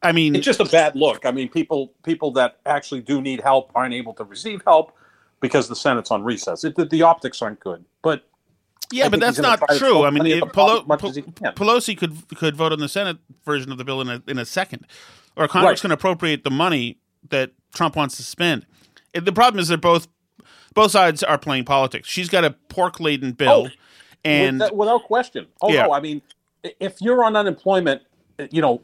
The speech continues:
Speaker 2: three hundred or four hundred dollars additional week is better than nothing. She's looking for six hundred, and that's all well and good, but the person that's having trouble, you know, putting food on the table or paying their bills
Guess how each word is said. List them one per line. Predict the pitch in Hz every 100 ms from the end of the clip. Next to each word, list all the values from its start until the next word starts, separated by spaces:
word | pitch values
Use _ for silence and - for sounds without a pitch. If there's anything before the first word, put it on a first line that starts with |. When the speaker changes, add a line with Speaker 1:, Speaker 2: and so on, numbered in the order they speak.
| _
Speaker 2:
three | - 151 185
hundred | 175 175 175
or | -
four | - 156
hundred | 156 143
dollars | 139 135 131 110 -
additional | 135 139 139 123 110
week | 127 156 - _ _ -
is | 120
better | 165 160 123
than | 110
nothing. | 110 156 - 87 80
She's | - 156
looking | 175 - 143
for | 107
six | - 185 -
hundred, | 107 87 85 - _ _ _ _
and | 123 127 127 123 -
that's | 139 156
all | 175 139
well | 135
and | 110 95
good, | 165 151 110 107 _ _
but | 104 110 120 117 _ _ _ _ _
the | -
person | 160 170 160 139
that's | 131 - -
having | 135 127
trouble, | - 147 131 120 104 _ _ -
you | 139
know, | 95 -
putting | 156 120
food | - 143
on | 135
the | 110
table | 139 143 123
or |
paying | - 131 127
their | 101
bills | 135 147 120